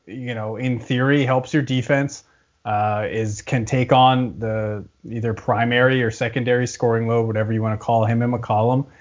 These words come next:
And you guys are, y-, you stay competitive in the West. I mean, you're still,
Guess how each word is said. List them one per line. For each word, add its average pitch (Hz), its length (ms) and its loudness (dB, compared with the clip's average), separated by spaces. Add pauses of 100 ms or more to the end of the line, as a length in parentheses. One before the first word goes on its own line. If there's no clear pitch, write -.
(320)
And 127 280 2
you 143 60 2
guys 143 300 4
are, 160 380 4
y-, 110 240 -12
you 120 160 -8
stay 135 260 -2
competitive 156 560 2
in 143 80 0
the 143 80 2
West. 147 360 2
I - 20 0
mean, 110 180 -2
you're 120 100 -4
still, 117 600 -2